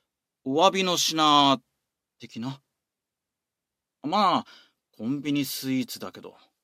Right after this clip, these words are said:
そうそう、君が好きそうなやつ、新しいの出てたんだ。え、今から食べるの？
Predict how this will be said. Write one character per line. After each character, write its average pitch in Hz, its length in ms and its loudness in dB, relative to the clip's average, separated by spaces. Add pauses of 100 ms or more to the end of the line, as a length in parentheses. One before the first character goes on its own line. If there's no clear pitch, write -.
(920)
そ 226 140 2
う 208 40 2
そ 180 160 2
う、 135 40 -4 (560)
君 139 300 0
が 151 120 0
好 143 100 -6
き 175 120 -6
そ 156 180 -4
う - 20 -2
な 135 100 -2
や 110 100 -4
つ、 120 280 -4 (220)
新 160 340 -2
し 208 160 0
い 196 40 2
の 156 140 4
出 160 100 4
て 196 120 2
た 147 120 2
ん 127 80 2
だ。 139 440 0 (1800)
え、 - 80 -6 (680)
今 196 340 2
か 262 120 6
ら 196 100 8
食 147 120 -2
べ 151 120 2
る 147 60 2
の？ 107 320 -2